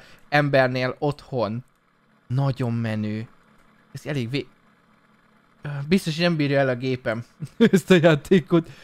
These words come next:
Azt mondja, hogy kétezer-ötszáz rubelünk van. Ott írja fent. És az, a, hogy a stationre kell mennem.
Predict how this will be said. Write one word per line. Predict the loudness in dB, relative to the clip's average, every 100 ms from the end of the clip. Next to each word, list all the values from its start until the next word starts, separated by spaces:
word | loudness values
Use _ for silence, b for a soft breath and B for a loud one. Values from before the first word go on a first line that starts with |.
| B B B
Azt | 2 4
mondja, | 4 4 4
hogy | 6 4 2 -4
kétezer-ötszáz | 0 0 2 4 4 4 4 4 4
rubelünk | 4 4 4 2 2
van. | 4 4 4 -2 _ _ _ _ _ _ _ _ -4
Ott | -2 0 2
írja | 4 2
fent. | 4 4 6 2 -2 b b b
És | b -2 2
az, | 4 4 -2 0
a, | 4
hogy | 6 6 4 4
a |
stationre | 4 2 2 4 4 6 4 4 4
kell | 4 4
mennem. | 4 2 -2 -6